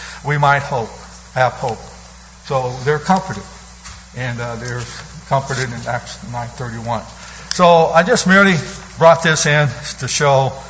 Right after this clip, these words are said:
that, uh, the Spirit and the Word, uh, leads in the same way. The Spirit leads us how? By being subject to the law of God. What's the law of God?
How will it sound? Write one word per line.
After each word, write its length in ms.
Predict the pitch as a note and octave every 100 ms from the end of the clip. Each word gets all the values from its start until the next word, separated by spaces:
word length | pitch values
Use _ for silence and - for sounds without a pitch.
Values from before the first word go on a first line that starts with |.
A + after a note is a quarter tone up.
| - - -
that, 360 | B2 B2 B2 -
uh, 240 | B2+ A#2+ A2+ - - - - -
the 80 | A2+
Spirit 480 | - F3 E3+ E3+ C#3+
and 140 | C3
the 60 | B2
Word, 380 | C3 C#3+ C#3 - - - - - -
uh, 240 | A#2+ A#2 A2+ - A#2+
leads 480 | A2+ G#2+ - - - -
in 80 | A#2+
the 60 |
same 300 | A2+ B2 A#2
way. 160 | A#2 G#2+ - - - - -
The 80 | C3+
Spirit 400 | - C3+ C#3 D3
leads 220 | C#3+ D#3+
us 100 | C#3+
how? 340 | - D3 E3 F#3+ - - - -
By 260 | - A#2+ B2 A#2+ - - B2
being 220 | B2+ C#3+
subject 420 | C#3+ D3 C#3 D3+ -
to 60 |
the 100 | A#2+
law 320 | A#2+ C3 C3+
of 60 | B2
God. 360 | C#3+ C3 - C#3
What's 160 | C3+
the 80 | C#3
law 240 | C#3+ D3 C#3+
of 60 |
God? 280 | D3 E3 G3